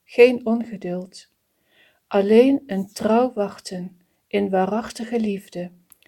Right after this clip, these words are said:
tot allen verwelkomd kunnen worden. Misschien komt de vraag in ons op: "Hoe kan ik mij in het nu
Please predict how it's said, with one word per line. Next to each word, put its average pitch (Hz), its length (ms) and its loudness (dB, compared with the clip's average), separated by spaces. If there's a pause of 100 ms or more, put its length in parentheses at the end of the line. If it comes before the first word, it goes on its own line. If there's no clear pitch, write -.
(200)
tot 208 300 -8
allen 262 460 0
verwelkomd 214 760 -2
kunnen 185 340 -6
worden. 185 480 -10 (2500)
Misschien 294 680 -2
komt 247 440 -4
de 220 100 -6
vraag 220 520 0
in 208 200 -2
ons 208 240 -4
op: 202 380 -6 (720)
"Hoe 302 320 2
kan 202 220 -4
ik 196 140 -8
mij 196 240 -2
in 185 180 -4
het 185 200 -6
nu 254 480 -2